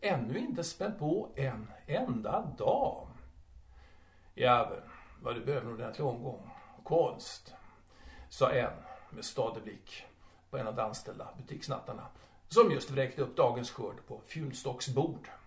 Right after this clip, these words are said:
"Brudar älskar konstnärliga själar som tar till flaskan, blir högpoetiska och dräller omkring med stipendier och Nobelpris utan att kunna hålla tand för tunga.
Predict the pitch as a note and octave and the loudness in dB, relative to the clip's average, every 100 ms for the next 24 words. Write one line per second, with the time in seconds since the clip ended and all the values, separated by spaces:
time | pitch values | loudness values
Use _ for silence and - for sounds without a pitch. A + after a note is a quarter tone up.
0 | - - - - - - - D#3 E3+ C3 | -20 -20 -20 -20 -20 -20 -4 4 4 8
1 | E3+ C3+ A2 - E3 B2+ - D3 C#3 C3+ | 10 10 6 2 0 0 0 2 2 2
2 | D#3+ C#3+ D#3 C#3 B2+ C#3+ A2+ G2+ - B2+ | 0 -2 -2 -4 -2 -2 -2 -4 -4 -2
3 | C3 B2+ B2 D#3+ C3 - - - - - | -2 0 4 6 4 0 -2 -4 -14 -20
4 | - - C#3 F3+ F#3 D#3+ E3+ G3 F#3+ D#3 | -20 -4 8 10 12 10 8 4 2 -4
5 | - - - C3+ D#3+ D#3 D3+ D3+ D3+ D3 | -6 -8 -8 2 6 6 4 2 0 0
6 | E3 C#3 F3+ F3 B2+ C#3 E3 C#3 B2 - | 2 10 10 10 2 2 4 4 0 -6
7 | - - - C#3 C3+ C3 D#3+ D#3+ D3 - | -6 -8 -6 -4 -2 -2 2 2 2 0
8 | A#2 G#2+ C3 C#3+ - - - | -4 -4 -8 -6 -6 -6 -10